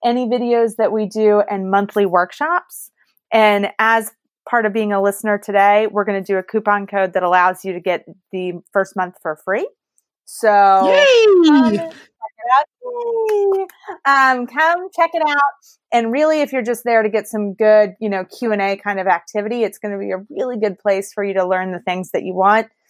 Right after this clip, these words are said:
Speaker 1: without all the pressure of maybe going through an actual course, but being able to ask an expert your specific questions.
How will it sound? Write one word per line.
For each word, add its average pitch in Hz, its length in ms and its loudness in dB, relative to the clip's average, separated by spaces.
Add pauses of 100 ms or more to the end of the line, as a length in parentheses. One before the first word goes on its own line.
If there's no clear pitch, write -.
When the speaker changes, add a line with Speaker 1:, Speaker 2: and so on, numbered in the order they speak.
(240)
Speaker 1:
without 208 540 0
all 220 160 4
the 196 100 0
pressure 285 600 -2 (200)
of 208 560 4
maybe 208 280 -2
going 202 280 -2
through 196 160 -4
an 190 60 -6
actual 185 360 -4
course, 359 580 -6 (380)
but 196 280 0
being 220 260 0
able 208 160 0
to 208 180 -6
ask 196 420 -6
an 208 140 -4
expert 196 600 -2 (120)
your 196 320 2
specific - 500 -8
questions. - 600 -14